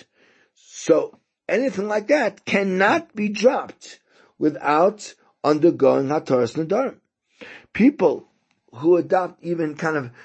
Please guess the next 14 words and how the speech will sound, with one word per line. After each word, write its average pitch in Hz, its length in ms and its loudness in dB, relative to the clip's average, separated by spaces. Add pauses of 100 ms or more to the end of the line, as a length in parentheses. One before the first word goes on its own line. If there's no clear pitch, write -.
simple - 720 -2 (420)
customs, 110 640 -4 (180)
which 127 180 -6
they 165 120 6
are 147 140 2
not 165 280 -2
really 160 320 4 (160)
obligated 135 840 -2 (520)
to 139 100 -6
practice, 131 760 -4 (420)
let's 165 220 2
say, 175 120 4
for 170 220 2
example, 156 880 0